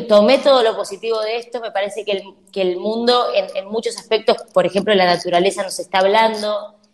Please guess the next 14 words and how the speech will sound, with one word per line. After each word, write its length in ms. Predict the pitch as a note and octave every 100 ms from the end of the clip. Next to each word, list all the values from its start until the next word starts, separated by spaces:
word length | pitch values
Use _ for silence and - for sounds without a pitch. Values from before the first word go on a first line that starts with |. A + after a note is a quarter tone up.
| _ _ _
y, 300 | - G3 F#3+ F#3
y 60 |
a 60 | G3+
los 120 | F#3
artistas 380 | G#3 D#4 D#4 -
también 280 | G3+ A#3+ C4
nos 120 | F#3
está 200 | F3+ F#3
hablando. 360 | F3 E3+ E3
Los 160 | D#3+ E3+
artistas 300 | F3+ A3 C#4+
nos 100 | A#3
transformamos 680 | G#3+ G3+ G3+ G#3 A3+ A#3 G#3+
en 240 | A3 A#3